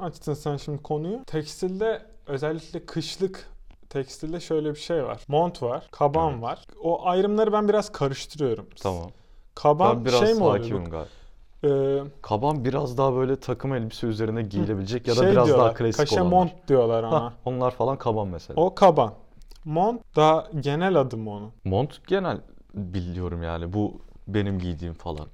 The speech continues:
Speaker 1: Mont. He-,
Speaker 2: Mont.
Speaker 1: hepsine mont
Speaker 2: Bu
Speaker 1: desek
Speaker 2: kapı
Speaker 1: olur.
Speaker 2: videosunda falan giydiğim
Speaker 1: Ha.
Speaker 2: hardal rengi olan.
Speaker 1: Ee, bunlar mont. Şey var işte, şişme mont var. O naylon ve kas tüyü karışımı oluyor herhalde.
Speaker 2: Evet,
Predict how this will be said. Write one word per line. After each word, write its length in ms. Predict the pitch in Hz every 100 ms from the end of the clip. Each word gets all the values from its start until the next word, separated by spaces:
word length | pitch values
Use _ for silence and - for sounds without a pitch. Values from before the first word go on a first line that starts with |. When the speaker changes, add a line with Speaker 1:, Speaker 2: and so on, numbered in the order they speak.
| -
Speaker 1:
Mont. 380 | 151 120 113 - - -
He-, 160 | 143
Speaker 2:
Mont. 140 | 170 170
Speaker 1:
hepsine 400 | 180 - 175 170
mont 260 | 170 165 - -
Speaker 2:
Bu 100 | 113
Speaker 1:
desek 200 | 117 190
Speaker 2:
kapı 120 | 185
Speaker 1:
olur. 120 | 135
Speaker 2:
videosunda 520 | 113 104 113 - 104 104
falan 340 | 104 98 92
giydiğim 380 | 90 85 90 - - -
Speaker 1:
Ha. 220 | 156 123 110 -
Speaker 2:
hardal 440 | 95 85 87 85
rengi 200 | 82 80
olan. 160 | 78 - - 156
Speaker 1:
Ee, 40 | 143 127 127 127 131 135
bunlar 260 | 151 165
mont. 360 | 165 139 180 - - -
Şey 340 | - - 185 151
var 100 | 107
işte, 380 | - - 135 151 - -
şişme 420 | - 160 147 180
mont 340 | 175 147 135
var. 140 | 151 165 165
O 260 | 156 151 160
naylon 540 | 160 156 156 160 151
ve 160 | 147 151
kas 300 | 139 139 -
tüyü 180 | 147 127
karışımı 480 | - 117 - - 110
oluyor 260 | 110 110
herhalde. 400 | 110 107 113 135 180
Speaker 2:
Evet, 400 | 80 85 -